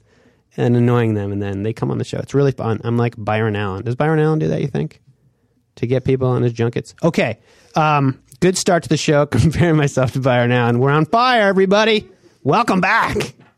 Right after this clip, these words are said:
It's, uh, oh, that song was Moves by the New Pornographers. I thought, um, it'd be fun to play some music that was introduced to me by guest of the show today.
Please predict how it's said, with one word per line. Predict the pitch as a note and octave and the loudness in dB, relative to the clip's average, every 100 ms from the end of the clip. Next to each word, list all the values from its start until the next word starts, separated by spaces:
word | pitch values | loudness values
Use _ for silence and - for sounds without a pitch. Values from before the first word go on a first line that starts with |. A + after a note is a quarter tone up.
| _ _ _ _ _ | _ _ _ _ _
It's, | D#3 D3 - | -2 0 0
uh, | D3+ C#3+ C3+ - | 2 4 2 2
oh, | G3 D3 - | 0 0 -2
that | E3+ F#3 - | 0 0 0
song | G3+ F#3+ E3 | 0 4 4
was | D3 | 2
Moves | C#3+ D#3+ F3+ C#3+ | 2 4 4 2
by | B2 C3 B2 | 0 0 0
the | B2 | 2
New | C3+ D3+ | 2 2
Pornographers. | C3 B2+ B2 A#2+ B2+ A#2 - | 2 0 0 -2 -2 -4 -2
I | C3+ | -4
thought, | E3 D#3 D3 - _ C#3+ | 0 0 0 -4 _ -4
um, | B2 A2+ A2 A2 G#2+ _ _ _ - - _ _ | -2 -2 -2 -4 -8 _ _ _ -16 -16 _ _
it'd | C#3+ B2 | -4 0
be | A#2+ A#2 A2+ | 0 0 -2
fun | - C#3 G3 C#4 | -4 -2 0 -2
to | - | -4
play | D3+ C#3 | -2 -2
some | - C3 | 0 0
music | B2 C3+ C3+ C#3 | 2 2 0 -2
that | - B2 A#2+ | -2 -4 -2
was | C#3 B2 | -2 -2
introduced | D3 C#3+ C#3 D3+ - | -2 -2 0 -2 0
to | C3+ | 0
me | B2+ | 0
by | B2 A#2+ A#2+ | 0 0 -2
guest | A#2+ G3 A3+ E3+ | -2 -2 -2 -2
of | |
the | C3 | -4
show | - C3+ B2+ | 0 0 0
today. | - B2+ B2+ | -2 0 0